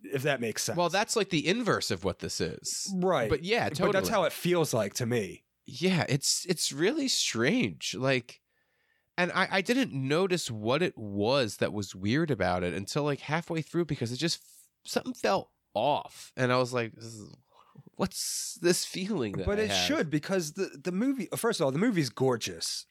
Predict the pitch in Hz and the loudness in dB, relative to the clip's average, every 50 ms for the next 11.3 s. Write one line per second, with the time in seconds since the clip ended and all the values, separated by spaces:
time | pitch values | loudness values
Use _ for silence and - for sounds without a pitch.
0 | - 135 135 135 120 - 101 90 165 - 175 156 175 185 175 180 208 233 208 202 | -4 -2 0 0 2 2 0 0 0 -2 -2 -2 -2 -2 -2 0 0 0 0 0
1 | 151 151 139 131 127 127 117 120 120 117 110 - - - _ - 120 123 113 113 | 0 0 0 0 0 -2 -2 -2 -2 -2 -4 -6 -8 -10 _ -4 -4 -2 -2 -4
2 | 110 104 95 98 - - - 104 92 85 90 80 71 87 107 - - 156 139 - | -6 -6 -6 -8 -6 -6 -6 -6 -6 -8 -10 -10 -8 -6 -4 -2 0 0 0 -2
3 | 123 - - - 147 143 139 - 143 127 - - 120 113 - - 120 123 120 120 | -2 -6 -6 -2 0 0 0 0 -2 -4 -4 -4 -4 -4 -4 -4 -2 0 2 2
4 | 113 104 107 107 110 110 113 120 127 135 123 135 143 143 151 151 - - - - | 0 0 -2 -2 -2 -2 0 2 2 2 2 2 0 0 0 -2 -6 -12 -20 -20
5 | - - - - _ _ _ - 127 127 127 123 117 110 - - _ - _ - | -20 -20 -20 -20 _ _ _ 0 2 2 2 2 0 -2 -6 -10 _ -20 _ -20
6 | - - _ _ _ _ _ - 139 131 120 139 151 147 - - 123 156 180 185 | -20 -20 _ _ _ _ _ -12 -8 -4 -2 -2 -2 -2 -2 -4 -2 0 0 0
7 | - 185 190 160 - - - - 156 147 143 143 131 - - 117 131 151 - - | 0 0 0 0 -2 -2 -2 0 0 2 2 2 2 0 0 -2 -2 -2 -2 -2
8 | - - - - - - 151 139 139 135 127 120 113 - 123 123 127 123 127 117 | -2 -4 -6 -6 -4 -2 0 2 2 2 2 0 -2 -4 -2 -2 -2 0 -2 -2
9 | 113 110 107 104 104 110 110 - - 127 117 - - - - 123 127 131 127 135 | -2 -2 -2 -4 -4 -4 -4 -4 -4 -4 -4 -4 -4 -4 -2 -2 -2 0 2 2
10 | 131 123 120 - 113 - - - 127 120 - 127 - - - - - 123 120 120 | 2 2 0 -4 -6 -6 -2 0 0 0 0 -2 -6 -6 -6 -4 -2 2 2 2
11 | 117 110 101 98 92 90 | 2 2 0 -4 -8 -10